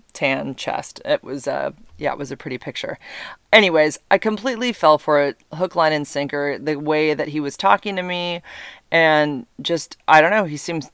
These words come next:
totally genuine. So he says he wants to go on, it would be better if we could be on regular phones. And I'm like, "That's fine. Like, share each other's phone numbers so we can just text or whatever." And he said, "But I want you to get off Tinder."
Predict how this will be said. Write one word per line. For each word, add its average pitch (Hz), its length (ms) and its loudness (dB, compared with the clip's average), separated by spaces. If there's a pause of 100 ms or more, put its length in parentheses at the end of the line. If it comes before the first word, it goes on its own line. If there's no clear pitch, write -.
totally 165 420 2
genuine. 143 500 -2
So 147 460 4 (200)
he - 140 -8
says 180 260 2
he 190 80 -4
wants 160 300 0
to 165 100 -4
go 147 500 4
on, 139 380 0 (240)
it 156 80 -2
would 143 140 -4
be 147 100 -2
better 208 280 4
if 190 100 -6
we 151 100 -2
could 147 180 -4
be 147 260 0
on 135 380 -2
regular 151 520 -2
phones. 143 520 -2
And 151 180 -6
I'm 147 120 -2
like, 151 200 -4
"That's 240 260 -2
fine. 139 360 -4
Like, 139 180 -4
share 160 240 -2
each 151 160 -2
other's 151 200 -2
phone 208 200 -4
numbers 208 300 -4
so 165 120 -6
we 143 120 -4
can 143 160 -8
just 135 180 -8
text - 380 -2
or 151 80 0
whatever." 147 500 0 (400)
And 170 140 -2
he 175 80 -2
said, 175 260 -4
"But 175 180 6
I 180 120 4
want 175 400 2
you 180 100 -4
to 160 100 0
get 147 160 0
off 139 200 -2
Tinder." 160 460 -6